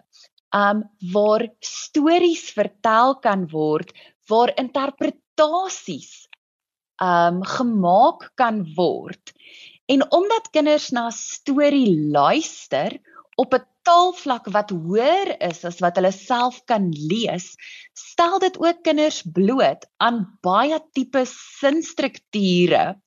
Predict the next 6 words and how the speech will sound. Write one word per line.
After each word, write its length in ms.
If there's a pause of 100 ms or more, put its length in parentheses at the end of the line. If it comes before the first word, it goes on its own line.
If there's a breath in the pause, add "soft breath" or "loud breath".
(440 loud breath)
Storie 500
vertel 520
en 60
voorlees 1120 (600 soft breath)
is 180
dus 240